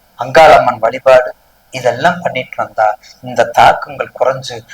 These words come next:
உங்க ஜாதகத்துல குலதெய்வம் அஞ்சாம் இடம் எங்க இருக்குது,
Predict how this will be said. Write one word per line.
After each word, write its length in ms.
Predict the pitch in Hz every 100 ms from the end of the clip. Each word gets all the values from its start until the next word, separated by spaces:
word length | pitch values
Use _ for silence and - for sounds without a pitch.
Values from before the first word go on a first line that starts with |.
| - 131
உங்க 360 | 160 185 196 247
ஜாதகத்துல 760 | - 147 175 180 165 - - 117 -
குலதெய்வம் 480 | 147 156 143 123 110
அஞ்சாம் 360 | 131 160 156
இடம் 220 | 139 123 -
எங்க 160 | _ -
இருக்குது, 400 | - - - -